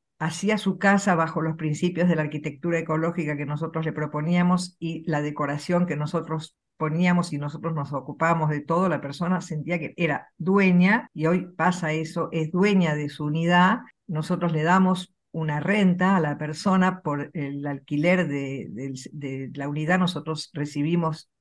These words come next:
a la gente dándoles el servicio, y así, eh, hoy tenemos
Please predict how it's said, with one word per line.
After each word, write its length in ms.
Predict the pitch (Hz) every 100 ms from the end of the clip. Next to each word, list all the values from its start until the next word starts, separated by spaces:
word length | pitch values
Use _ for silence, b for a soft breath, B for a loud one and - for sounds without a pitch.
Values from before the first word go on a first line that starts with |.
| _
a 80 | 143
la 120 | 139
gente 340 | - 156 156 151
dándoles 380 | 151 151 151 147
el 140 | 139
servicio, 800 | 135 143 185 208 - 180 220 -
y 140 | - 170
así, 580 | 175 - 196 220 220 - -
eh, 420 | 160 160 160 151 -
hoy 180 | 175
tenemos 760 | 180 170 170 180 202 196 -